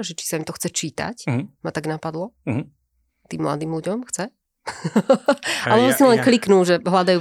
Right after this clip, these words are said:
Speaker 1: to ako ja, hej, priznám sa. <laughs>
Speaker 2: Já
Speaker 1: Už
Speaker 2: myslím
Speaker 1: nie
Speaker 2: si,
Speaker 1: som
Speaker 2: že
Speaker 1: taká mladá, ale pozriem videa.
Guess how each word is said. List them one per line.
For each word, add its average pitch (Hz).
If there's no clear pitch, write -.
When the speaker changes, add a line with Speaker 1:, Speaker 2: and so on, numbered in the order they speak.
Speaker 1:
to -
ako 208
ja, 156
hej, 202
priznám 214
sa. 269
<laughs> -
Speaker 2:
Já 110
Speaker 1:
Už 123
Speaker 2:
myslím 160
Speaker 1:
nie 196
Speaker 2:
si, -
Speaker 1:
som 214
Speaker 2:
že 160
Speaker 1:
taká 156
mladá, 202
ale 185
pozriem 196
videa. 160